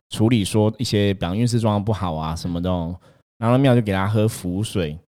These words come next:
哦，那当然其实讲喝符水，大家应该也不会觉得特别奇怪，因为其实早期台湾的民间信仰哦，传统信仰里面其实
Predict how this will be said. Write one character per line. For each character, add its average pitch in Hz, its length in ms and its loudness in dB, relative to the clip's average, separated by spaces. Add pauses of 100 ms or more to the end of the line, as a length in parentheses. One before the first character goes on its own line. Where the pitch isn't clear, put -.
(440)
哦， 95 200 -2
那 143 120 4
当 185 180 4
然 165 160 4
其 135 160 0
实 131 320 0
讲 113 320 -4
喝 156 160 4
符 185 160 2
水， 107 140 4
大 139 100 2
家 143 40 0
应 143 40 -2
该 143 100 2
也 117 160 0
不 92 120 -4
会 113 80 2
觉 101 160 2
得 98 80 2
特 - 200 -4
别 107 160 -2
奇 95 220 -4
怪， 143 140 0
因 170 40 0
为 180 80 2
其 113 220 -2
实 113 160 0
早 95 260 2
期 98 320 -4
台 107 200 -2
湾 123 120 2
的 117 120 2
民 104 180 -2
间 123 180 2
信 120 300 -4
仰 82 220 -8
哦， 98 260 -2 (380)
传 139 160 2
统 131 160 4
信 135 80 2
仰 123 100 2
里 104 60 0
面 113 140 0
其 107 200 -2
实 101 340 -2